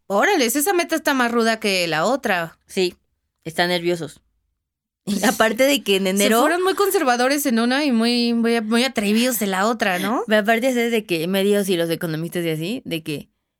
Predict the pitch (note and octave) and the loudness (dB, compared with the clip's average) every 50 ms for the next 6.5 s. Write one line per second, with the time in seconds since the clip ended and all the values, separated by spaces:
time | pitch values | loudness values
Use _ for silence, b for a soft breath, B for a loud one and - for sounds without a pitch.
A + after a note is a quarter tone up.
0 | _ _ _ _ _ E3+ G3 F#3+ F#3+ G3+ G#3+ F#3+ G#3 - D#3+ D#3 - - _ _ | _ _ _ _ _ 0 0 0 2 0 -2 -2 -2 -4 -6 -6 -8 -14 _ _
1 | _ _ _ E3+ F3 G3 G#3+ G3+ F#3+ G3 F#3+ F3+ F3+ F3+ F#3+ G#3+ G#3 F3+ E3+ D#3+ | _ _ _ -2 0 2 2 4 4 2 2 2 2 2 2 2 2 0 0 0
2 | D#3 E3 E3+ D#3+ D3+ - - _ - G#3 G#3+ B3+ D#4+ E4+ - B3+ B3+ G#3 G#3+ C4 | 0 2 0 0 0 -4 -6 _ -4 0 2 2 2 2 0 0 0 0 0 2
3 | G#3 G#3 F#3+ A#3 C4 - G3 G3 G#3+ A3+ A3+ B3 G3+ G3 B3 F#3+ F#3+ F3+ E3+ E3+ | 2 2 2 2 2 2 2 2 2 2 2 2 2 2 2 2 2 2 0 0
4 | D#3+ D3+ A3 C4+ B4+ - - C4+ B3+ A#3+ C4 C#4 C#4+ G4+ A4 - - - D4 F4 | -2 -2 -6 -6 -4 -2 -2 0 0 2 2 2 2 2 0 -2 0 0 2 2
5 | G4 A4+ C#5 E5 - - G#4 F#4+ G#4+ A4+ A4 G4 F#4+ F4+ F#4 E4+ D#4 C#4 C4 B3+ | 2 2 0 0 0 -2 0 2 2 2 2 2 2 2 2 2 2 2 0 0
6 | B3+ C4+ C#4 B3+ G3+ D#3+ D#3+ C3 - - | 0 0 0 0 -2 -2 -4 -6 -8 -10